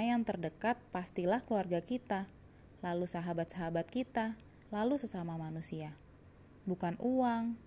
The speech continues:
harta, karir, dan lain-lain.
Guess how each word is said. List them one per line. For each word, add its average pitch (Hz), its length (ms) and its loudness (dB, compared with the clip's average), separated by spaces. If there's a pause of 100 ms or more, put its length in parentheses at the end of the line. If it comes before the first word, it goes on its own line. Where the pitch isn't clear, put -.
(160)
harta, 226 640 0 (320)
karir, 240 560 4 (240)
dan 269 320 6
lain-lain. 165 480 -2